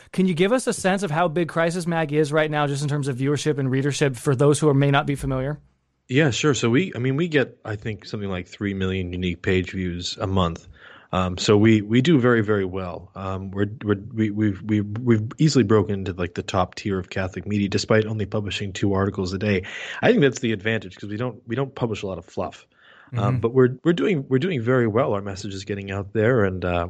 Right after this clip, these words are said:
Speaker 2: our, the owners, you know, Sophia Institute Press, they do a, a really terrific job as,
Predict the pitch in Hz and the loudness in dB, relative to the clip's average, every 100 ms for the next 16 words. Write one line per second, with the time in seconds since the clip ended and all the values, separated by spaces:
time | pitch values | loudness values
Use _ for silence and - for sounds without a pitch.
0 | - - 98 104 - 107 104 110 123 117 | -6 -4 -4 -4 -8 -6 -4 -2 -2 -2
1 | 98 98 92 107 92 104 98 101 - 92 | -4 -4 -2 0 2 0 0 -6 -8 -2
2 | 104 107 - - 95 107 98 95 95 92 | 2 2 2 0 0 2 0 2 0 4
3 | 113 104 107 98 98 90 98 98 107 98 | 4 4 2 0 -2 -2 0 0 0 -2
4 | - | -6